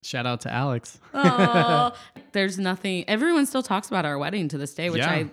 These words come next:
Speaker 2: that means we did something right.
Speaker 1: You did it right.
Speaker 2: We
Speaker 1: Yeah.
Speaker 2: wanted our guest experience
Speaker 1: You made
Speaker 2: to
Speaker 1: it
Speaker 2: just
Speaker 1: memorable.
Speaker 2: be amazing.
Speaker 1: Yeah.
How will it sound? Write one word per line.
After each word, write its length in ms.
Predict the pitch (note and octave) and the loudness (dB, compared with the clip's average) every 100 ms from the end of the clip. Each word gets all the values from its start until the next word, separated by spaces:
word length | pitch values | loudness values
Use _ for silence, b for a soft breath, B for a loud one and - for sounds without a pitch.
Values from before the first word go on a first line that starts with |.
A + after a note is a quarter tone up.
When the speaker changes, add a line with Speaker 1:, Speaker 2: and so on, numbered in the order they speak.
| - | -4
Speaker 2:
that 200 | F3 F3+ | -4 -2
means 280 | F3+ E3 C#3+ | -2 -2 -4
we 80 | D#3 | -6
did 180 | C#3+ C#3 | -8 -6
something 340 | C#3 C3+ B2+ | -8 -8 -8
right. 160 | B2+ B2 | -4 0
Speaker 1:
You 100 | C3+ | 2
did 160 | D3 | 4
it 100 | B2+ | 2
right. 240 | G2+ F2 - - | 0 -4 -8 -6
Speaker 2:
We 100 | G#3 | -2
Speaker 1:
Yeah. 80 | G#3 | 2
Speaker 2:
wanted 320 | G3+ G3+ A3 | 2 2 2
our 140 | G#3 G3 | 0 0
guest 320 | D#3+ D#3 - | -2 -6 -8
experience 560 | E3 - C#3 C3+ D#3 | -14 -12 -10 -8 -4
Speaker 1:
You 80 | C#3 | 0
made 120 | C#3 | 2
Speaker 2:
to 40 | C#3 | 2
Speaker 1:
it 60 | C3+ | 4
Speaker 2:
just 160 | C3 | 4
Speaker 1:
memorable. 320 | B2+ B2 B2 | 6 4 4
Speaker 2:
be 60 | B2 B2 | 4 4
amazing. 300 | B2 B2 C3 | 2 -2 -2
Speaker 1:
Yeah. 280 | A#2 G2+ | 0 0